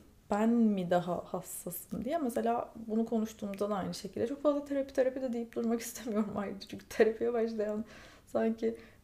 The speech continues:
e, böyle podcast'a başlıyor gibi de hissediyorum.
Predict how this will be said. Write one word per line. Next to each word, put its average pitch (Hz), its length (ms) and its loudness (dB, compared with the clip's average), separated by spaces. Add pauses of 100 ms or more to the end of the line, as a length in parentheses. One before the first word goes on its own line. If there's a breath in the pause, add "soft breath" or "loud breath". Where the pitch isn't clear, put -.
(120)
e, - 320 -10
böyle 196 420 2 (360)
podcast'a 214 580 2
başlıyor 185 380 2
gibi 180 260 -2
de 190 120 2
hissediyorum. 180 580 -2